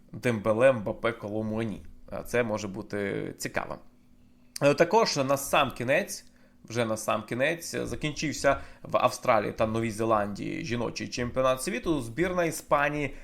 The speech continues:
е, перемогла Англію з рахунком, е, один нуль і вперше стала, е, чемпіоном світу. Англія могла вперше стати чемпіоном світу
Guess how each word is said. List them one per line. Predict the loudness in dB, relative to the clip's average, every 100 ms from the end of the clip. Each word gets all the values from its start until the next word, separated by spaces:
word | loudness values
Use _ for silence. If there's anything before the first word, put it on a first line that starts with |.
| -12 2
е, | 4
перемогла | 4 6 4 4 2 4
Англію | 4 4 2 0 -6 -6
з | -6
рахунком, | -6 -4 -6 -2 -2 0
е, | 0 0 -2
один | -2 -2 0 -2
нуль | -2 -2
і | 0
вперше | -2 0 4 4 2
стала, | -4 0 2 2 -2 -16 -12 0
е, | 0
чемпіоном | 2 -2 0 -2 -2 -4
світу. | -4 -6 -4 -6 -6 2
Англія | 2 2 -2 -4
могла | 0 0
вперше | 0 6 6 6
стати | 0 2 0 -2
чемпіоном | -4 -2 -4 -4
світу | -6 -6 -2 -4